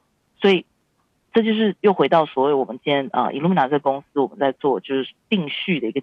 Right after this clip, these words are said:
计划，就是希望有一个定序的一个工具，希望能够提供一个工具，能够把你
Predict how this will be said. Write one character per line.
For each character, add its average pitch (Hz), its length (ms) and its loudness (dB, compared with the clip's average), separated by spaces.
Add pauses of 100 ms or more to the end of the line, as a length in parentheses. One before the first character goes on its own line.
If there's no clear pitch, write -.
(100)
计 143 160 -8
划， - 180 -2
就 180 160 -2
是 175 80 -4
希 208 60 0
望 202 100 2
有 139 100 0
一 85 80 -4
个 - 280 -2
定 196 160 0
序 160 240 -4
的 127 60 -4
一 101 60 -6
个 131 140 -4
工 160 280 -2
具， - 260 -10 (400)
希 233 80 0
望 220 100 2
能 170 100 -2
够 180 200 2
提 - 220 -14
供 170 220 0
一 156 60 -8
个 131 180 -2 (100)
工 185 260 0
具， 165 300 -6 (500)
能 156 140 -2
够 180 160 2
把 123 340 2 (180)
你 139 220 -8